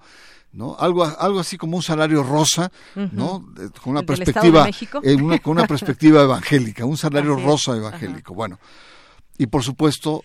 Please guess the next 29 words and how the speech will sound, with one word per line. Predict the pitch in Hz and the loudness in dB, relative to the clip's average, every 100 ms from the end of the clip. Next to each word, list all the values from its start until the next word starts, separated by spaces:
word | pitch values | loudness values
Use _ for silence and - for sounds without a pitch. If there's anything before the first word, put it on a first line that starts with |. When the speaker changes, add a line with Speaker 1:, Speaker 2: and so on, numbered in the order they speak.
| _ | _
Speaker 1:
eh, | 113 104 98 | -8 -8 -6
esta | 110 - 131 | -8 -8 -2
teóloga | 143 120 113 107 131 135 - _ _ - | 2 2 0 -4 -8 -10 -20 _ _ -16
le | 101 | -8
dice, | 101 107 104 | -8 -6 -6
"a | |
ver, | 101 104 - - | -6 -8 -10 -12
el, | 104 95 95 87 - - - | -10 -8 -10 -12 -14 -18 -18
el, | 107 98 90 - | -12 -12 -12 -12
el | 104 95 | -12 -12
feminismo | - 107 107 117 139 143 127 127 135 151 _ _ _ _ _ | -10 -8 -4 -2 -2 -2 -2 -2 -2 -6 _ _ _ _ _
sano, | - - - 131 113 120 - _ - - _ _ | -16 -6 2 2 2 -4 -10 _ -20 -20 _ _
eh, | - 98 | -10 -10
significa | 92 - 147 98 113 127 | -8 -6 -6 -6 -8 -8
que | 117 | -8
el | 98 | -12
feminismo | - 101 107 113 110 120 123 123 - | -12 -10 -8 -8 -6 -6 -4 -4 -8
es | - 104 104 127 | -10 -10 -8 -6
insano, | 110 143 117 113 127 | -4 -4 -4 -6 -12
que | 107 | -18
está | - | -18
enfermo, | 98 107 104 113 101 | -16 -14 -12 -12 -14
que | 87 | -14
tiene | 98 98 | -14 -10
alguna | 107 101 | -10 -10
patología". | 98 110 107 110 151 - _ _ - - _ | -12 -12 -14 -10 -12 -12 _ _ -20 -20 _
Y | 240 214 | -6 -2
le | 147 | -2
da | 120 131 160 | -2 -4 -6